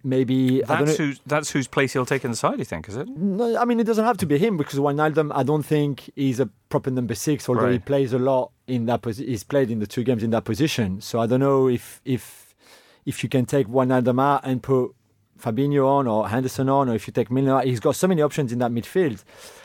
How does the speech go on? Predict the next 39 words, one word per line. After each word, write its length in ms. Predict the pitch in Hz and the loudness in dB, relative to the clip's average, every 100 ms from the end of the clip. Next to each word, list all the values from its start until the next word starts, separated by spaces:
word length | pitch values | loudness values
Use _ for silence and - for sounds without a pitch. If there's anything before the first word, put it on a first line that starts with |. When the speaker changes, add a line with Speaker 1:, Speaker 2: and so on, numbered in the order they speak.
| - - | -20 -8
Speaker 1:
I 120 | 131 | -4
just 180 | 147 - | -2 0
think 140 | 160 | 2
those 180 | 147 - | 2 0
three 140 | 170 | 2
have 160 | 165 123 | 2 2
worked 160 | 135 - | 0 0
so 180 | 165 | 0
well 280 | 160 151 135 - | 2 2 0 -6
together 500 | - 113 143 131 120 | -6 0 2 2 0
so 220 | - 131 | 0 -4
far 340 | 117 147 120 113 | 0 2 2 0
that 400 | 113 117 120 - _ _ _ _ | 0 0 0 -6 _ _ _ _
it 20 | 123 | -4
would 100 | 117 | -4
be 80 | |
crazy 440 | 113 - 147 123 139 | -4 0 2 2 0
for 140 | - | -2
Klopp 200 | - 131 | 0 0
to 80 | - | 0
change 280 | - 156 151 | -4 0 0
anything 340 | 117 113 117 | 0 -2 -2
now 200 | 226 117 | 0 2
anyway. 420 | 143 214 160 92 120 | 2 2 2 0 -4
He, 160 | 131 - | -6 -4
there's 160 | 127 | 0
only 140 | 147 143 | 2 2
one 240 | 135 135 | 2 0
game 220 | 135 131 | 0 0
per 80 | 127 | 0
week. 420 | 131 139 117 - | 0 0 -2 -10
Why 220 | 98 101 123 | -8 0 0
would 180 | 127 | 2
you 80 | 117 | -2
change 300 | - 135 127 | -2 -2 -2
that 300 | 131 123 - _ _ _ _ _ | 0 0 0 _ _ _ _ _
the 80 | 101 | -4
whole 180 | 139 139 | 0 0
team? 460 | - 196 120 85 | 0 -2 -2 -8